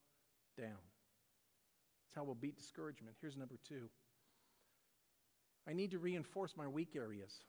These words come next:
What does that mean? It means I honestly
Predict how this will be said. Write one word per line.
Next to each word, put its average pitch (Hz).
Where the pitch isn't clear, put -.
What 190
does 160
that 165
mean? 147
It 165
means 170
I 151
honestly 196